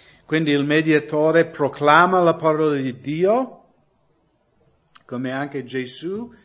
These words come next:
è venuto a proclamare il Vangelo, la buona novella, a noi umani,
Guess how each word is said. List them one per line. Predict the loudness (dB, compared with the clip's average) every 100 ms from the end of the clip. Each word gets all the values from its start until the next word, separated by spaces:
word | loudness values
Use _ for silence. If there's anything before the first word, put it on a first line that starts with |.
| _
è | -12
venuto | -8 -6 -6 -6 -6
a |
proclamare | -6 -8 -10 -8 -6 -6
il | -6
Vangelo, | -8 -10 -4 -2 0 -2
la | -4
buona | -4 -6 -6
novella, | -6 -6 -4 -2 -2 -4 -6 _ _
a | -14
noi | -8 -6 -4
umani, | -6 -6 -8 -10